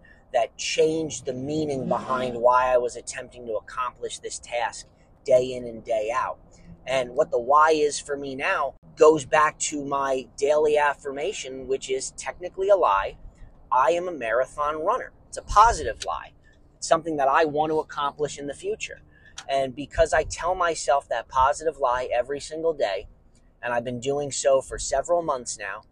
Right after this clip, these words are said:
it has invaded my subconscious and allows me to make decisions and determinations for certain situations that pop up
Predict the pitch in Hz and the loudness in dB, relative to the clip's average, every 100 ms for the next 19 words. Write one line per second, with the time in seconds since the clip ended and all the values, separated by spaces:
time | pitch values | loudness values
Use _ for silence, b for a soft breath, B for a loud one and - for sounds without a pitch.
0 | b b b - 143 143 - - - 139 | b b b -4 2 2 0 -20 -6 0
1 | 135 120 - 143 127 113 147 170 202 185 | 0 -2 -6 -6 -6 0 2 4 2 -2
2 | 165 147 151 - 143 - - 139 127 104 | -2 -4 -2 -2 -2 -2 -8 -8 -6 -10
3 | 101 - B B B 127 131 127 151 147 | -10 -12 B B B -6 -2 2 4 4
4 | 156 151 151 135 127 135 156 - 151 - | 2 0 -4 -4 -2 -4 -4 -8 -6 -4
5 | 160 147 160 143 135 127 - 160 160 151 | -4 -4 -8 -8 -8 -8 -6 -4 -4 -4
6 | 143 143 151 143 - 127 - 143 131 139 | -4 -6 -10 -12 -12 -10 -6 -6 -6 -8
7 | 139 120 139 117 117 - 117 - 113 - | -12 -8 -4 -2 -4 -10 -12 -8 -8 -4
8 | 117 110 120 120 | -4 -2 -4 -4